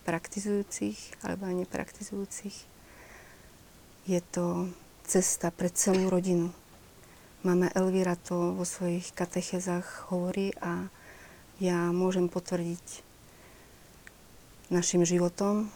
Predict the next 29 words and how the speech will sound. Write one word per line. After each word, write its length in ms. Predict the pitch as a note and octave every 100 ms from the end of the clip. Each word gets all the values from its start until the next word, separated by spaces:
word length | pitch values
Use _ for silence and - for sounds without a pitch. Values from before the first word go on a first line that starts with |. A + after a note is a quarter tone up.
| -
čo 80 | E3+
všetko 320 | - F3 -
sa 160 | F3 E3
v 160 | F#3
našej 240 | F3 F3+ F3
rodine 320 | F3 F3 F3
zmenilo. 400 | F3 F3 F3 F3+
Máme 320 | F#3 F3+ F3
štyri 320 | F3+ - F#3+
deti, 480 | F#3+ G3 - G#3+ G#3+ - - - - - - - -
dve 160 | F3+ F3+
už 160 | F3+
boli 240 | - F3+ F3+
dospelé, 640 | F3+ - F#3+ F#3+ G3 G#3 - - -
keď 100 | - F3
sme 160 | F3 F3+
zistili, 400 | F3 - F3 F3+
že 320 | F#3 F3 F3+ F#3 - - - -
náš 240 | F3 F3
najmladší 400 | F3+ F3 F3 F3+
syn, 220 | - F3+
ktorý 400 | F3+ - F#3 F3+ F#3 - - - - - - F#3
nemal 320 | F3+ F3 F3
ešte 160 | -
ani 80 | F3
sedemnásť 560 | F3 - F3+ F3 F3 F3+
rokov, 560 | F3 - F3+ F3 F3+ F3+ - - -
je 160 | F3
závislý. 640 | F3 F3 F3 F3 - -